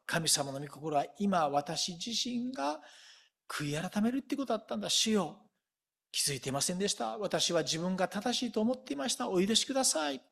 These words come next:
ね。で、そういう悔い改めるっていうことは、まあ、時々ですね、人から言われて、「あ、そうですね。本当にそうでした。ごめんなさい」っていう時もあるでしょ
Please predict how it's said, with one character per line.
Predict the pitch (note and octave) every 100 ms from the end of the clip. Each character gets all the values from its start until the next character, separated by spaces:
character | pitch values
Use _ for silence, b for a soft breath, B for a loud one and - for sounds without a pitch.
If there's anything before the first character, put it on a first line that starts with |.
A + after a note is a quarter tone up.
| _ _ -
ね。 | F#3 - _ _ _ _ _ _ _ _ -
で、 | E3+ F3 _
そ | - B3
う |
い | B3
う |
悔 | - A#3+
い |
改 | C4
め | C#4+
る | D#4
っ |
て | D#4
い | A3
う |
こ | G#3 G3+
と | E3+ C#3
は、 | E3+ G#3+ B2 - B B
ま | F#3
あ、 | E3 - _ -
時 | G#3+ G#3 D#4
々 | E4
で | G3+
す | D3+ F3
ね、 | D3
人 | - D4+
か | C#4+ C#4
ら | A#3+
言 | B3+
わ | D4
れ | A#3
て、 | G#3 C#4+ B3+
「あ、 | - B B B -
そ | D#3+
う | D3
で | C3+
す | F#3
ね。 | F#3+ G#3 G#3 -
本 | G3+ B3+ -
当 | A#3+
に | A#3+
そ | - A#3
う |
で | G3
し |
た。 | -
ご | D#3+
め | F3+
ん | G3+
な |
さ | G3 G3+
い」 | E3+
っ |
て | E3+
い |
う |
時 | D#3 E3
も | D3+ C3+ -
あ | E3+
る | A#3+
で | D4+ B3+
し |
ょ | A#2